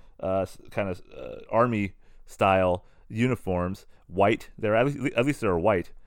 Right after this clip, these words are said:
so they didn't soak up the sun as much. And they have these big hats, these kind of helmety looking things, a little, I don't know, golden spike or some shit. I can't remember. We took a picture with one of them. Um, but yeah, I don't know how they do that all day long. Hopefully they have, like, a little air conditioner inside those fucking uniforms.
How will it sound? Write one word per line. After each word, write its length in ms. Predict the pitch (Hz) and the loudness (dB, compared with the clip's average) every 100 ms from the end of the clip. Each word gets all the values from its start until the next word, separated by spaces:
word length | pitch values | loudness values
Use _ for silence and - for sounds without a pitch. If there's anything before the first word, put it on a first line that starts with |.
| - - | -20 -18
so 300 | - 95 90 | -4 0 0
they 120 | 95 | 0
didn't 200 | 101 101 | -2 -4
soak 320 | - 113 104 | -2 0 2
up 120 | 104 98 | 0 -4
the 80 | |
sun 280 | - 104 101 | -6 -4 -4
as 140 | 87 92 | -4 -4
much. 280 | 98 - - - - - | -4 -6 -14 -20 -20 -10
And 80 | |
they 40 | 104 | -6
have 100 | 98 | -6
these 80 | 87 | -4
big 280 | 98 104 | -2 -2
hats, 340 | 104 101 101 - | 0 -2 -2 -6
these 220 | 98 92 | -6 -6
kind 180 | 98 95 | -6 -6
of 160 | 90 | -6
helmety 440 | - 101 113 117 113 - | -6 -4 -2 -2 -6 -8
looking 240 | 110 120 113 | -10 -8 -6
things, 320 | 117 113 104 | -4 -4 -6
a 40 | |
little, 400 | 95 98 92 87 | -6 -4 -4 -4
I 60 | 90 | -6
don't 120 | 85 | -6
know, 60 | 82 | -6
golden 320 | 90 95 95 | -4 -2 -4
spike 400 | - - 92 98 | -8 -4 -4 -4
or 60 | 98 | -8
some 140 | 101 | -8
shit. 200 | - 98 | -6 -8
I 20 | |
can't 200 | 90 90 | -6 -8
remember. 220 | 85 85 | -8 -8
We 100 | 85 | -8
took 120 | 143 - | -8 -8
a 60 | |
picture 260 | - 101 87 | -6 -6 -4
with 140 | 82 | -6
one 120 | 85 | -6
of 60 | 80 | -6
them. 140 | 78 - - - - - | -8 -12 -18 -20 -12 2
Um, 380 | 113 117 110 - - - - - - | 6 6 4 -2 -20 -20 -20 -20 -8
but 180 | 117 110 | 0 2
yeah, 160 | 123 | 4
I 60 | 113 | 4
don't 80 | 113 | 4
know 60 | |
how 80 | 101 | 2
they 100 | 92 | 2
do 100 | 92 | 0
that 220 | 90 80 - - | 0 -2 -4 -2
all 440 | 92 95 92 90 | 0 2 2 0
day 200 | 87 82 | -2 -2
long. 420 | 82 82 78 90 - | -2 -4 -4 -8 -10
Hopefully 300 | 98 113 95 | -8 -4 -2
they 80 | |
have, 100 | 90 | -2
like, 140 | 87 85 | -4 -6
a 40 | |
little 240 | 87 85 - | -6 -6 -2
air 120 | 92 | -2
conditioner 460 | - 87 85 87 82 | -2 -8 -6 -6 -6
inside 380 | 87 - 90 85 | -6 -4 -4 -4
those 140 | 80 | -8
fucking 280 | - 85 82 | -10 -10 -8
uniforms. 540 | 87 95 - 78 76 | -8 -8 -10 -14 -16